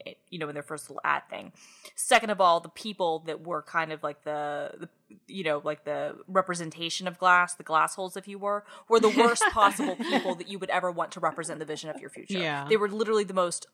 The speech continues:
Speaker 1: awful, awful people. And, and I went to a couple of Google Glass, uh, meetups that Google sponsored, and I met, like, just, these, we're talking, like, like, multi-level marketer, like, hangers-on, just, like, the not that type of people that you want to be seen as your early adopters for your product. You know what I mean? Like,
Speaker 2: Mm-hmm.
Speaker 1: totally.
Speaker 2: So you almost more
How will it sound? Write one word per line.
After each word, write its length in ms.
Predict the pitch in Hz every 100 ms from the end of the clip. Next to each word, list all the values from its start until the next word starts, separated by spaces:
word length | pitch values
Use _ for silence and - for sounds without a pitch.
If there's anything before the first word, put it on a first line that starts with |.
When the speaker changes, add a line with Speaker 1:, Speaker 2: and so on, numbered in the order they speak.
| -
Speaker 1:
awful, 480 | 175 170 180 170 -
awful 360 | 170 156 - 151
people. 460 | - 151 107 - -
And, 280 | 185 175
and 120 | - 185
I 100 | 190
went 200 | 214 -
to 120 | 185
a 60 | 165
couple 260 | 190 180
of 100 | 165
Google 280 | - 170 156
Glass, 460 | 160 151 151 - -
uh, 140 | 151 151
meetups 400 | 160 160 165 -
that 140 | 139
Google 240 | 147 151 175
sponsored, 540 | - 202 196 220 214
and 120 | - 170
I 60 |
met, 280 | 175 175 170
like, 260 | 160 156 -
just, 320 | 170 - - 180
these, 220 | 190 202 196
we're 60 | 208
talking, 280 | 214 208 180
like, 160 | 160 - - - -
like, 180 | 196 185
multi-level 520 | 202 247 226 196 180 175
marketer, 500 | 170 160 170 160 156
like, 260 | 151 - -
hangers-on, 720 | 208 220 190 170 170 156 156
just, 160 | 175 202
like, 120 | 190
the 80 | 190
not 220 | 214 226
that 60 | 208
type 120 | 190
of 80 | 175
people 240 | 190 170
that 100 | 156
you 120 | 165 170
want 180 | 175 -
to 40 |
be 120 | 165 156
seen 200 | - 160
as 120 | 156
your 100 | 151
early 200 | 156 151
adopters 300 | 147 151 160
for 100 | 156
your 60 | -
product. 380 | 147 147 160
You 80 | -
know 60 | 165
what 80 | 170
I 40 |
mean? 260 | 175 185 165
Like, 160 | 156
Speaker 2:
Mm-hmm. 280 | 196 180 151
Speaker 1:
totally. 500 | 160 - - 190 185
Speaker 2:
So 20 | -
you 60 |
almost 280 | 254 254 226
more 260 | 214 214